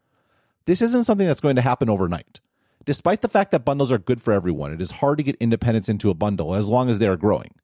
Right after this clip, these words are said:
Netflix's recent struggles are encouraging in this regard,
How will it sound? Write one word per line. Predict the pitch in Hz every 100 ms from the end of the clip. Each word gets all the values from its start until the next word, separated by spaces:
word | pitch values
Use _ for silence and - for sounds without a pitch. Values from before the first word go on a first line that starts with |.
| _ _ _ _ -
Netflix's | 135 151 214 - 190
recent | 107 127 - 123
struggles | - 104 104
are | 95
encouraging | 95 - - 151 104 87
in |
this | 73 -
regard, | 69 52 -